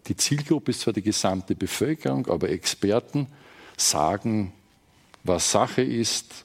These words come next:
und sehr über Aufklärung, äh,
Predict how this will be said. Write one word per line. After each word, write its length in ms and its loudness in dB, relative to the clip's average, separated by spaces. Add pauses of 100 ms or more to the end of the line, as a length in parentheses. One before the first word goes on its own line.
(140)
und 480 -6
sehr 380 0 (300)
über 400 -2
Aufklärung, 960 0 (240)
äh, 280 0